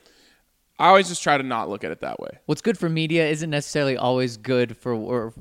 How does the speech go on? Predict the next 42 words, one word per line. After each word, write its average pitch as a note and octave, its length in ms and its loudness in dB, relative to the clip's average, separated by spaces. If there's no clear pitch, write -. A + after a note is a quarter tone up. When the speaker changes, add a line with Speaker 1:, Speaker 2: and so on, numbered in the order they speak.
Speaker 2:
what's C3 220 0
good B2+ 180 -4
for - 100 -10
the G#2+ 100 -8
team. - 380 -16
Speaker 1:
Right, F#3+ 220 0
and D3+ 160 0
it's D#3 140 -2
like D3 100 -2
someone D#3 240 2
asked C#3+ 220 2
me D3 80 -2
the C#3 120 2
other C3 160 2
day, B2+ 260 2
um, G#2+ 540 0
I A#2+ 100 0
heard, D3 260 4
uh, C3 500 -2
uh, G#2+ 120 -10
they C3+ 160 -2
used C3 220 -2
to C3 60 -8
cover A#2 320 -2
the, G2+ 220 -12
the A#2 100 -8
Broncos, A#2+ 460 -6
and G2+ 80 -10
they - 20 -14
said, A2+ 120 0
"I A#2 80 0
heard C#3 240 2
I'm C#3+ 100 2
not D3 160 2
missing D3 300 -2
much E3 280 0
with B2 160 -10
Fangio." C3+ 600 -4
And D3 80 -6
I D#3 80 2
was D#3 140 0
like, D3 220 -2